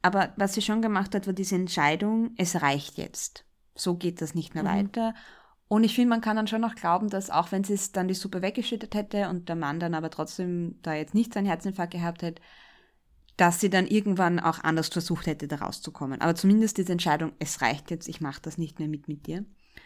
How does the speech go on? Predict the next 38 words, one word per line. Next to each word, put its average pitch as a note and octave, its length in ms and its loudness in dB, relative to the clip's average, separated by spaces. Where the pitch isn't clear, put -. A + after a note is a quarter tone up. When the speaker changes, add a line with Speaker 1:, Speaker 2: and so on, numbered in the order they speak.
Speaker 1:
Ähm, D#3 400 0
ich E3+ 120 -4
finde, F3+ 180 0
das E3+ 120 -2
war D#3+ 100 2
ganz D#3+ 240 -4
wichtig. F3 360 -8
Und A3+ 140 8
ich A3+ 80 6
muss F#3+ 120 2
auch F#3+ 100 -2
sagen, E3 220 0
ich E3+ 120 -6
fand D#3+ 200 -2
diese D#3 160 -6
Szene, A3 680 0
wo E3+ 140 0
der E3 140 0
Vater E3 340 -4
dann D#3+ 260 -4
eben E3 240 -6
tot - 200 -8
umfällt, G#3 420 0
die F3+ 80 2
Elise E3+ 320 -2
geht D3+ 220 -6
einfach, G3+ 420 -6
die F3 200 -6
hat D#3+ 120 -4
mit D#3+ 180 -6
dem D#3 120 -6
eh E3+ 80 -8
schon - 160 -4
abgeschlossen G3+ 580 -4
und F3 160 -4
die F3+ 60 -8
Grete E3+ 320 -4
eben E3 480 -6